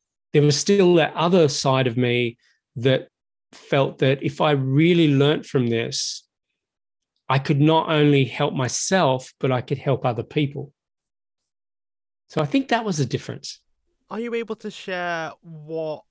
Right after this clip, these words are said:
Speaker 2: the ghosts were like? Are, are you clear enough on the, the experience to be able to share that?
Speaker 1: There's,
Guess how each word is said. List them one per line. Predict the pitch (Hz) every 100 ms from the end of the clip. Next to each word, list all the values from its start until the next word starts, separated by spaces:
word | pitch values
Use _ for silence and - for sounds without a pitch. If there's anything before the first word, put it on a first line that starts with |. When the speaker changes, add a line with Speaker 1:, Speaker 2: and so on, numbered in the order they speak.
| _
Speaker 2:
the | 151 160
ghosts | 143 160 151 143 - -
were | 139 139
like? | 139 180 160 113 _ -
Are, | 160 -
are |
you | 170 160 147 143 143
clear | - - 165 160 160 156
enough | 151 151 147 151
on | 143 147
the, | 143 143 139 -
the | 143
experience | 131 - - 147 143 139
to | -
be | 139 139
able | 139
to | 139
share | 135 180 175
that? | 78 - _ _ _ _ _ _ _ _ _ - - - - _ -
Speaker 1:
There's, | 208 196 -